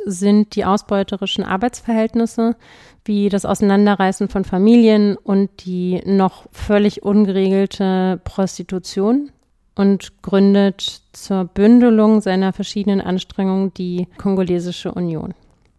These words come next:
Weitere Forderungen sind die Verallgemeinerung der säkularen Bildung sowie der Zugang der Kongolesen zu den Universitäten in der Metropole. Und er plädiert für die Teilnahme von Kongolesen an den Entscheidungsgremien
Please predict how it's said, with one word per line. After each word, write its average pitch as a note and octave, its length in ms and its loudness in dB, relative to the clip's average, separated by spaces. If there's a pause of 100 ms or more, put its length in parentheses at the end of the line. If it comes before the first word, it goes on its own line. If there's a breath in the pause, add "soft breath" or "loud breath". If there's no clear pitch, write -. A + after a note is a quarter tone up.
(220)
Weitere G#3+ 360 2
Forderungen G#3 580 2
sind G3+ 360 0
die F#3+ 80 -6
Verallgemeinerung G3 840 0
der G3+ 120 0
säkularen F#3 580 -2
Bildung C4+ 540 -2 (100)
sowie G3+ 460 -2 (100)
der F#3 200 0
Zugang A3 580 2
der G3+ 100 0
Kongolesen G3+ 800 2
zu - 180 -6
den F#3+ 300 0
Universitäten F#3 880 -2
in F3+ 140 -2
der F3 80 -2
Metropole. F#3+ 760 -2 (560 soft breath)
Und G#3 140 4
er G#3 80 6
plädiert G3 400 -2
für G3 120 -4
die F#3 100 -8
Teilnahme F3+ 640 -2
von F#3+ 300 0
Kongolesen F3 680 -2
an F3 200 -2
den F#3 140 -2
Entscheidungsgremien F3 1160 -4